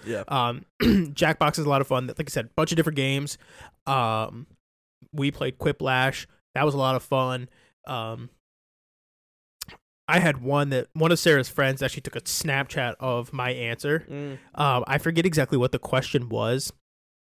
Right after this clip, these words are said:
Speaker 2: Um, but what I wrote in there was belly button lint.
Speaker 1: <laughs> Oh, nice.
Speaker 2: And, uh, she thought it was just hysterical and had to take a picture of it.
Speaker 1: Like, whenever you, like, whenever you're playing games like that and you have, like, the, like, really, really obscure answers that make absolutely no sense,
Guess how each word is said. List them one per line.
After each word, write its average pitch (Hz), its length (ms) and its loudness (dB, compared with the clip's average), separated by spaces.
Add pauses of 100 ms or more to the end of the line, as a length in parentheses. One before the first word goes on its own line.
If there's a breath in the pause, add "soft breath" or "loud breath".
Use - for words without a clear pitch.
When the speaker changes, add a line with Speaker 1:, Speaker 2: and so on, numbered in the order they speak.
(760)
Speaker 2:
Um, 123 540 -2
but 135 340 0
what 123 180 0
I 131 120 2
wrote 135 200 2
in 131 100 0
there 120 160 0
was 113 180 -2
belly 120 220 -2
button 117 260 -8
lint. 110 200 -12 (300)
Speaker 1:
<laughs> - 220 -16
Oh, 143 220 4
nice. 127 400 -4 (340 loud breath)
Speaker 2:
And, 147 340 2
uh, 127 340 0 (160)
she 175 260 0
thought 143 160 4
it 131 40 2
was 131 120 -2
just 143 120 -4
hysterical 123 440 -2
and 117 80 -6
had 117 100 -8
to - 60 -12
take - 20 -14
a 131 100 -14
picture 123 200 -8
of 107 120 -8
it. - 140 -8 (460 loud breath)
Speaker 1:
Like, 151 320 6
whenever 160 340 2
you, 233 140 -10
like, 143 180 -2
whenever 156 220 -2
you're 214 100 -2
playing 143 240 -2
games 139 240 -2
like 135 180 -2
that 143 260 2
and 135 60 -8
you 143 60 -2
have, 135 100 2
like, 131 140 0
the, 107 180 -10
like, 135 200 -2
really, 127 280 -4
really 139 200 -2
obscure 123 560 -4
answers 123 500 -6
that 127 140 -2
make 123 260 -8
absolutely 127 560 -4
no 123 80 -2
sense, 123 340 -6